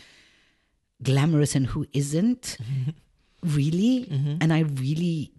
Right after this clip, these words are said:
Speaker 1: don't particularly care.
Speaker 2: Mm-hmm.
Speaker 1: The people who talk to me and make sense in terms of this conversation, advancing this conversation,
Speaker 2: Mm-hmm.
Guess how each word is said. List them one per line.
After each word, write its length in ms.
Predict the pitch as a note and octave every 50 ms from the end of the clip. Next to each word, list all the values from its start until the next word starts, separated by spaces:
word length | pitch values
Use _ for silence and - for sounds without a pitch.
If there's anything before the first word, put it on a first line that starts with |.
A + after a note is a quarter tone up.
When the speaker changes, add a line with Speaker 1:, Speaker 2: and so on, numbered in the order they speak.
| _ _ _ _ _
Speaker 1:
don't 320 | C3+ B2 E3+ F3 D#3+ -
particularly 640 | - D3+ - - D#3 - - - D3 C3+ C3+ B2+ A#2 - _
care. 520 | - - C#3 B2 B2 C3+ E3+ G#3+ A#3 A#3 - -
Speaker 2:
Mm-hmm. 260 | C#3 A#2+ C3 C3+ D3 F#3 - _ _ _ _ _ _ _ _ _ _ E3 D3+ E3 F#3+ -
Speaker 1:
The 80 | -
people 520 | - - - - G#3+ F#3+ - - G3+ E3+ C3+
who 380 | - - D#3+ D3 C#3+ C3+ A2 - _ _ _ _ _ _ _ _ _ _ _ _ _ _ _
talk 320 | - D3 F3+ F#3+ - - -
to 100 | - F3
me 320 | D#3+ C#3+ C3 C3 - - -
and 220 | C#3+ D3 C#3+ C3+
make 260 | C#3+ D3 C#3+ C#3 -
sense 680 | - - - - - E3 E3+ E3 D#3 - - - - - -
in 180 | B2 C3+ A#2+
terms 560 | - _ - - D3+ D3 C#3+ C#3+ C3+ B2+ -
of 260 | C3+ B2+ B2 A2+ - - _ - - - _ _ _ _ _ -
this 140 | D#3 - -
conversation, 1080 | - - D3 E3+ F3 C#3 D3 C3+ - - - F3+ G3+ F3 - - - C3+ A2 A2 G2 - -
advancing 720 | - - - - G#2 A2 D#3+ G#3+ G3+ - - F3+ D#3+ D#3
this 140 | C3+ - - -
conversation, 960 | - C3 B2 A#2+ G#2 A#2 A2 - - B2 C#3 C#3 - - - G#2 D#2+ D2 - - _ _ -
Speaker 2:
Mm-hmm. 220 | B2+ A#2+ C3 B2